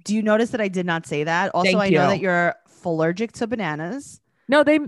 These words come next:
Speaker 2: they, I am allergic for real to
Speaker 1: No, no, no,
Speaker 2: bananas.
Speaker 1: but, like, do you, so what do you think would happen? Like, your mouth gets itchy, right?
Speaker 2: Right, I don't think that my
Speaker 1: You wouldn't anaphylactic.
Speaker 2: I don't, no, I wouldn't anaphylactic.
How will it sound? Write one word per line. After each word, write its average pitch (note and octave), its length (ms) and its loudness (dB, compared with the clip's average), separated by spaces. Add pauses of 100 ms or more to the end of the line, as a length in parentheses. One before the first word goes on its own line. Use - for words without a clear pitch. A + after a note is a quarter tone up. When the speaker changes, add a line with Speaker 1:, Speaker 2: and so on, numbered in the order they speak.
(140)
Speaker 2:
they, C4+ 220 4
I B3+ 160 2
am F4 200 2
allergic F#3 640 4
for D#3 160 2
real G3 320 4
to F3 120 -2
Speaker 1:
No, B3 120 -2
no, B3 60 2
no, - 80 0
Speaker 2:
bananas. G#3+ 260 -2
Speaker 1:
but, F3 140 -4
like, F3+ 300 -4 (380)
do G#3 160 -12
you, - 100 -14
so A3+ 180 -6
what A#3 160 -2
do D4 60 0
you D4 120 2
think B3 160 -8
would A#3 80 -4
happen? E3 320 -6
Like, D#3+ 140 -8
your D#3 140 -2
mouth F#3 280 -2
gets - 220 -16
itchy, A#2+ 260 -12
right? C#3+ 380 -8
Speaker 2:
Right, - 140 0
I A3+ 120 6
don't D4+ 220 4
think E4+ 160 -2
that B3+ 180 2
my F#3 280 4
Speaker 1:
You E3 80 4
wouldn't C4 180 -2
anaphylactic. F3+ 460 -2
Speaker 2:
I G#3+ 80 6
don't, C4 240 2 (160)
no, G#3 160 2
I G3+ 180 4
wouldn't D4 260 0
anaphylactic. A3 720 2